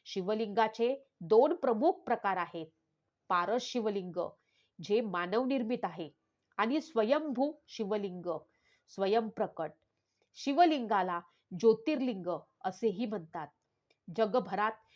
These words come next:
बारा ज्योतिर्लिंग आहेत. असे मानले जाते की ही ज्योतिर्लिंगे स्वतःहून प्रकट झाली. तथापि, पुराणांमध्ये सहा प्रकारच्या शिवलिंगांचा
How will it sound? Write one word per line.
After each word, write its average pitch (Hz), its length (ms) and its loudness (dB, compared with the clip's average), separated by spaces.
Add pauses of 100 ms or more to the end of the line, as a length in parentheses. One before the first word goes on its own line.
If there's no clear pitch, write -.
(180)
बारा 202 400 4
ज्योतिर्लिंग 220 680 -2
आहेत. 175 300 -8 (600)
असे 226 280 2
मानले 262 360 0
जाते 190 360 -8 (460)
की 247 140 -2
ही 311 260 0
ज्योतिर्लिंगे 196 800 -2 (340)
स्वतःहून 233 640 0
प्रकट 220 440 -2
झाली. 175 260 -10 (480)
तथापि, 190 520 -6 (420)
पुराणांमध्ये 247 880 -2 (300)
सहा 254 320 2
प्रकारच्या 320 580 0
शिवलिंगांचा 202 840 -4